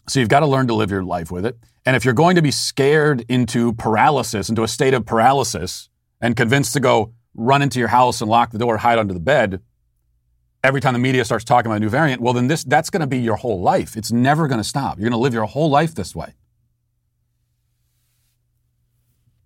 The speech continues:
It's very clear. There are different strains. There are gonna continue to be different strains. Um, and by the way, with the, with the creation of new strains, the vaccines probably are,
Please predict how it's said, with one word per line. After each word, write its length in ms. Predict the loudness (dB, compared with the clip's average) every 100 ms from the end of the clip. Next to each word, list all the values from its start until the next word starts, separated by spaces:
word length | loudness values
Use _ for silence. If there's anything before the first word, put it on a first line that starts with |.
| _ _ _ -4
It's 220 | -4 -4 -8
very 300 | 0 2 2
clear. 480 | 0 0 0 0 -6 _ _
There 100 | -2
are 20 | -2
different 380 | 0 2 2 0
strains. 640 | -2 0 0 -2 -4 -12 _ _ -10
There 80 |
are 40 | -6
gonna 120 | -6
continue 340 | -6 -4 -2
to 60 | 0
be 80 | 0
different 280 | 0 -2 -4
strains. 560 | -4 -2 -2 -4 -6 _ _ _ _ _ _ _ _
Um, 480 | 2 4 2 0 -8 _ _ _ _ -2
and 260 | -2 0
by 180 | 2 2
the 80 | 4
way, 160 | 2
with 160 | 2 0
the, 200 | 0 -2
with 180 | -2 -4
the 80 | -4
creation 440 | -2 0 0 0
of 60 | 0
new 120 | 0
strains, 400 | 0 -2 0 0
the 60 | 0
vaccines 500 | 0 0 -2 -2 -2
probably 440 | 0 0 0 0
are, 220 | 2 0